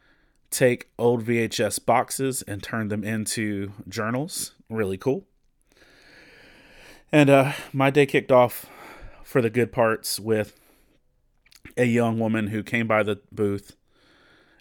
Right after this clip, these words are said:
and literally when she saw what we were and that it was Bible studies and nerdy stuff, she freaked out. She literally started dancing. She got so excited, and she just kept saying that she had found her people.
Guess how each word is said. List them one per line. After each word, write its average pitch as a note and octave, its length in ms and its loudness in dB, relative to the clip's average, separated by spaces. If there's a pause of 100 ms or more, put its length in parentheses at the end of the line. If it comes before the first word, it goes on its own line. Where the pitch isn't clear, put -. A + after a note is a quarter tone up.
and G#2+ 720 0 (840)
literally A2+ 560 2
when A2+ 180 -2
she A2+ 240 -4
saw G#2+ 600 4
what G2+ 300 0
we G2+ 140 -4
were A#2 580 4
and G#2 160 -6
that G2 220 -4
it G#2+ 100 -2
was G2 160 -10
Bible A#2 340 2
studies A2+ 520 -2
and G2 180 -10
nerdy A#2 260 -2
stuff, A#2 480 0 (600)
she A#2+ 240 -4
freaked B2 400 -2
out. A2 300 2
She A2 180 -4
literally G#2+ 460 0
started G2+ 420 0
dancing. A2 800 -2
She - 180 -8
got G2+ 220 -4
so F2+ 160 -6
excited, A2 580 0 (600)
and G#2+ 360 -2
she - 160 -4
just - 220 -4
kept - 200 0
saying G#2+ 220 0
that G#2+ 120 -8
she - 120 -6
had F#2+ 80 -6
found G2+ 320 -4
her G#2 120 -6
people. F#2+ 500 -8